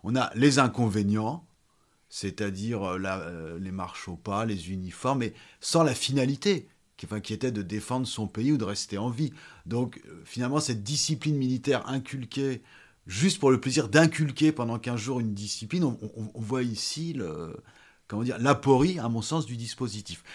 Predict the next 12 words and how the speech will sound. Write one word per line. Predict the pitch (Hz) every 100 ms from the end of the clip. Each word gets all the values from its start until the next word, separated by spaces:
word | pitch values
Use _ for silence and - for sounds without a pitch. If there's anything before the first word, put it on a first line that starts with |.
| - - -
Et | 120 120 -
quand | - 185
le | 175
service, | 151 131 120 120 120 - - -
si | - - 190 175
<clears throat> | -
le | 139 110 104
service | - 101 117 110
national | 113 113 127 120
universel | 117 113 104 101 127 113
se | - 120
généralise, | 104 104 101 92 117 214